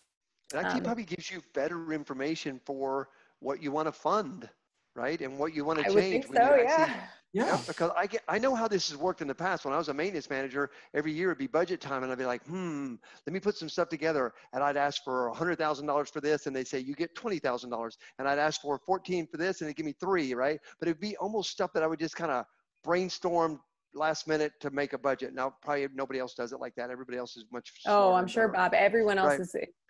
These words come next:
Speaker 2: plans, like, five years ahead of time and has a
Speaker 1: Right,
Speaker 2: very
Speaker 1: right.
Speaker 2: <laughs>
Speaker 1: But when we do it, when we
Speaker 3: Well,
Speaker 1: do
Speaker 3: children.
Speaker 1: good operational learning, we, we, we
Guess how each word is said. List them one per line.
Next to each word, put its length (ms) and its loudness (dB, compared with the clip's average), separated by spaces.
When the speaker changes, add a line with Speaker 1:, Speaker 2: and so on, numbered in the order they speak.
Speaker 2:
plans, 500 0
like, 240 0
five 380 4
years 220 2
ahead 200 2
of 100 0
time 280 -2
and 100 -6
has 120 -2
a 40 4
Speaker 1:
Right, 140 6
Speaker 2:
very 380 4
Speaker 1:
right. 80 0
Speaker 2:
<laughs> 160 -8
Speaker 1:
But 120 0
when 140 0
we 120 2
do 220 0
it, 100 0
when 200 0
we 100 0
Speaker 3:
Well, 100 8
Speaker 1:
do 80 2
Speaker 3:
children. 360 6
Speaker 1:
good 80 2
operational 540 -6
learning, 460 2
we, 180 -4
we, 280 0
we 300 -6